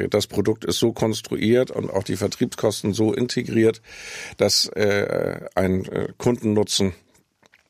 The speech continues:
klar erkennbar ist, äh, und nicht der Kunde übervorteilt wird. Das würde so ein bisschen in die gleiche Richtung gehen wie bei mifid. Dort ist es ja auch so, dass die Regelvergütung Honorar ist, es sei denn, man würde zum Beispiel über das Provisionssystem ein Filialsystem von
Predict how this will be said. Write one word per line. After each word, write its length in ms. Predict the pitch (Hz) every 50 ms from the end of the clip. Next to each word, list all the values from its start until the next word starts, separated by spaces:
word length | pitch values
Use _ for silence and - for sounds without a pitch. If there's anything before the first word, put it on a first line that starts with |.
| _ _ _ - - -
klar 340 | - - - 98 95 95 -
erkennbar 540 | - 92 - - 110 110 117 120 127 127 -
ist, 300 | - 131 127 - - -
äh, 240 | - - 101 101 104
und 220 | - - 101 - -
nicht 180 | 104 98 -
der 120 | - 95 90
Kunde 320 | - - 107 101 95 101
übervorteilt 960 | - 95 95 98 95 95 - - - - 117 110 - - 82 78 73 - - -
wird. 240 | - - - - - - - - - - - - - - -
Das 220 | - 107 - -
würde 260 | - 120 127 131 135 127
so 120 | 120 123
ein 100 | 117 113
bisschen 420 | 113 135 131 - - - 127 123
in 180 | - 98 113 110
die 100 | 110 107
gleiche 460 | 98 - 104 98 113 110 - 117 104
Richtung 360 | 117 117 - - 123 117 110
gehen 300 | 104 110 107 107 104 101
wie 120 | 107 104 95
bei 280 | - 95 95 92 92
mifid. 460 | 92 95 95 120 147 156 - - 160 -
Dort 160 | - 113 110 -
ist 200 | - - - 107
es 100 | 98 -
ja 140 | - -
auch 80 | 117 -
so, 160 | - - 113
dass 400 | 107 104 98 - - - - - -
die 200 | - - 98 95
Regelvergütung 840 | 92 110 117 127 135 123 - - 113 110 107 110 110 113 104 95 -
Honorar 500 | - 98 95 92 87 95 101 113 123 123
ist, 180 | 127 131 - -
es 220 | - 98 - -
sei 160 | - 90 90
denn, 400 | 90 92 92 101 120 139 156 170 - - - - - - - - - - - -
man 240 | 104 101 101 98
würde 260 | 104 110 113 110 113 107
zum 160 | - - 107
Beispiel 280 | 101 101 95 - -
über 140 | - 107 101
das 160 | 98 101 90
Provisionssystem 960 | - - - 98 95 95 98 104 113 113 - - 104 - - - 101 101 101 -
ein 140 | - 92
Filialsystem 1000 | 95 - 104 98 95 101 95 95 101 104 107 101 92 - - - 98 95 95 98 92
von 260 | - - 95 92 90